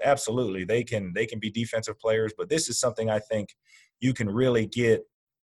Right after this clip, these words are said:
um, offensive players involved in, in special teams,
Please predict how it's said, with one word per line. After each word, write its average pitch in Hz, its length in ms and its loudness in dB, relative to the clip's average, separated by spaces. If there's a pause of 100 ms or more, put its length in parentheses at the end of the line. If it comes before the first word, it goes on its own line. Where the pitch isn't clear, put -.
(200)
um, 92 580 -2 (540)
offensive 120 440 4
players 104 300 2
involved 101 440 6
in, 90 120 -2
in 87 80 -4
special 113 380 -2
teams, 113 580 -4